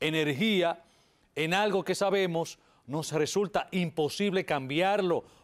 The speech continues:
o resolverlo? Repito, si la lógica se pone en acción, este sería el camino a seguir. Pero esta, la loca de la casa,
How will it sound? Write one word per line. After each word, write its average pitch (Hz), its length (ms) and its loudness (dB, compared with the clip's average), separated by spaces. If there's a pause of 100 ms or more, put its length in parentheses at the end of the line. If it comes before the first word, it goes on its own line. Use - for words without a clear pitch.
o 139 140 0
resolverlo? 113 720 -2 (220)
Repito, 131 480 -4 (680)
si 196 260 0
la 185 160 2
lógica 185 840 2 (320)
se - 240 -2
pone 220 260 0
en 214 80 2
acción, 131 560 -4 (460)
este 170 240 -2
sería 202 420 2
el 170 220 0
camino 185 480 0
a 156 40 0
seguir. 127 540 -2 (420)
Pero 208 460 2 (540)
esta, 190 680 0
la 156 180 2
loca 202 280 2
de 214 80 2
la 208 160 0
casa, 170 560 0